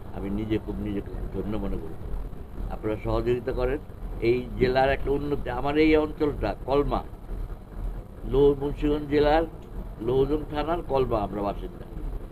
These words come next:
ছোটবেলা থেকে আমরা এখানে আসি কোথায়? তালতলা থেকে লঞ্চে উঠে আমরা দোহরিয়া এসে নামি,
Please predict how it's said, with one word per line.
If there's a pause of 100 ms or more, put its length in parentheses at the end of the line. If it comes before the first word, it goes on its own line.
(260)
ছোটবেলা
থেকে
আমরা
এখানে
আসি
কোথায়? (440)
তালতলা
থেকে
লঞ্চে
উঠে
আমরা
দোহরিয়া
এসে
নামি,